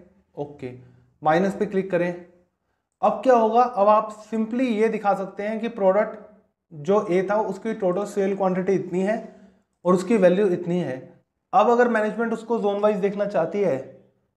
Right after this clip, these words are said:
तो वो प्लस पर क्लिक करके उसको देख सकती है।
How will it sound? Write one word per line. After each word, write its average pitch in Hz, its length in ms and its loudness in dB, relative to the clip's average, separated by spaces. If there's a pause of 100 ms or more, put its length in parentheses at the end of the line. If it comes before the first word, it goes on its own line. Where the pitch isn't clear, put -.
तो 190 40 -6
वो 220 120 4 (140)
प्लस 220 200 2 (140)
पर 233 160 4
क्लिक 214 200 -2
करके 185 220 0
उसको 202 240 -2
देख 165 240 0
सकती 143 320 -10
है। 117 160 -4